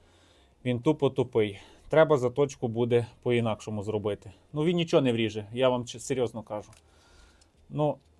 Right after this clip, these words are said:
О, він навіть попер <laughs> не хоче різати. Коротше, заточку треба переточувати. Саму, е, ріжущу кромку треба доробляти. Ну, за такі гроші, ви самі знаєте, треба щось та й допилити.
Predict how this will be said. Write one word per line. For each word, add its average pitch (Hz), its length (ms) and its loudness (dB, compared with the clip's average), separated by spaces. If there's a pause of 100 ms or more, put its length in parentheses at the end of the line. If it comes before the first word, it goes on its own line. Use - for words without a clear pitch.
(200)
О, 117 140 -2 (220)
він 131 120 -2
навіть 143 260 2
попер 147 300 6 (200)
<laughs> - 160 -14
не 147 80 2
хоче - 440 8
різати. 226 840 2 (1120)
Коротше, 190 320 8
заточку 165 480 6
треба 160 300 8
переточувати. 139 720 4
Саму, 156 420 4
е, 131 200 6
ріжущу 135 400 -2
кромку 180 520 6
треба 156 440 6
доробляти. 120 640 2
Ну, 151 140 -6
за 143 100 0
такі 160 240 -4
гроші, 175 320 0
ви 127 120 -4
самі 139 240 -4
знаєте, 113 320 0
треба 170 280 4
щось 147 200 0
та 151 80 0
й 143 60 4
допилити. 135 580 2